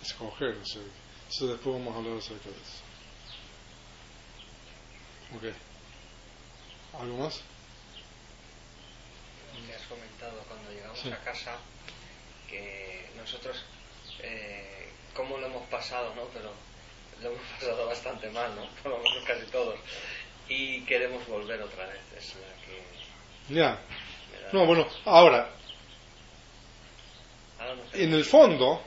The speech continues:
Speaker 1: de todo, de acuerdo, digamos, a, a lo que Buda enseñó, todo lo que nosotros estamos haciendo aquí es kusala. O sea, uno puede tener estado, kusala son estados sanos, ¿no? A preceptos, ¿no?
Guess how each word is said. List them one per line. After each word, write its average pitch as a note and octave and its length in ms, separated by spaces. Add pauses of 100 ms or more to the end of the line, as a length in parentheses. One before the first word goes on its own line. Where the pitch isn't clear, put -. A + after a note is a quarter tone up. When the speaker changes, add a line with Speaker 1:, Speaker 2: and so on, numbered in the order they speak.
Speaker 1:
de C3 140
todo, C#3 440
de C3+ 160
acuerdo, D#3+ 500
digamos, C#3 400
a, A2+ 200 (360)
a - 100
lo A#2 120
que B2 100
Buda D3 200
enseñó, A#2+ 460 (640)
todo D#4 240
lo F3+ 120
que D3+ 80
nosotros D3 320
estamos D3 320
haciendo B2 340
aquí A#2+ 280
es - 160
kusala. - 460 (840)
O E3+ 120
sea, D3 160
uno A3+ 220
puede G#3+ 160
tener D#3+ 420
estado, C#3+ 440 (160)
kusala F3 320
son C#3 140
estados C3 300
sanos, - 420 (260)
¿no? - 840
A C#3 200 (440)
preceptos, - 760 (540)
¿no? B2 220